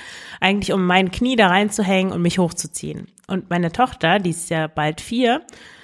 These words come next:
benutzt es als Schaukel. Also ich setze sie da rein und sie sitzt dann da drin und hüpft so auf und ab und turnt da drin. Also es ist so eine Mischung aus Schaukel und Turnstange.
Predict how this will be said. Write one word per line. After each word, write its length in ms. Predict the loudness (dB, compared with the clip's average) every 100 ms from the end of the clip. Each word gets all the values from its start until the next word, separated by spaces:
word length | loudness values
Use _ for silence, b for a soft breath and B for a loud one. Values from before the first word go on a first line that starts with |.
| B B
benutzt 280 | 2 2 0
es 80 | -2
als 260 | 0 0
Schaukel. 400 | 4 6 6 2
Also 200 | 0 0
ich 100 | 0
setze 280 | 0 0 0
sie 120 | -2
da 120 | 0 0
rein 360 | 0 0 2
und 160 | 2 2
sie 80 | 0
sitzt 320 | -2 -2 0
dann 80 | 0
da 80 |
drin 380 | 0 2 2 2
und 400 | -2 -4 -4 -2
hüpft 260 | -2 -4 -2
so 80 | 2
auf 220 | 2 0
und 120 | -2
ab 280 | 2 2 2
und 200 | -4 -6
turnt 340 | 0 2 2 0
da 40 |
drin. 200 | 0 0
Also 220 | 0 -2
es 80 | -4
ist 100 | -2
so 60 | 2
eine 160 | 2
Mischung 320 | 2 0 -2
aus 260 | -2 -2 -2
Schaukel 420 | 4 4 4 0
und 240 | 0 -4 0
Turnstange. 800 | 4 4 2 -4 -4 -4 -8